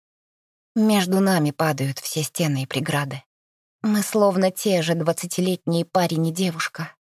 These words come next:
одержимые друг другом. И мне не хочется думать ни о чём. Я просто растворяюсь в своих ощущениях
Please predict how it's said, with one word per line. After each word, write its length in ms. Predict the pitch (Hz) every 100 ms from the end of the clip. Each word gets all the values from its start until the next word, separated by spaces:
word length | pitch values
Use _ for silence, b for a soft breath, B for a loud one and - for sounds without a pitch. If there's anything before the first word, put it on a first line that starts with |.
| _ -
одержимые 680 | 165 165 156 170 151 151
друг 240 | 147 160 151
другом. 400 | 165 147 151 139 _ _ _ -
И 140 | 208
мне 260 | 208 220 208
не 140 | 208
хочется 520 | - 220 185 135 -
думать 380 | 165 180 156 -
ни 100 | 180
о 80 | 170
чём. 380 | - 165 156 - _ _ -
Я 260 | 180 185
просто 440 | 175 175 156 - 147
растворяюсь 680 | 147 151 160 156 147 139 -
в 60 |
своих 380 | - - 220 -
ощущениях 840 | 156 170 - 196 165 156 160 -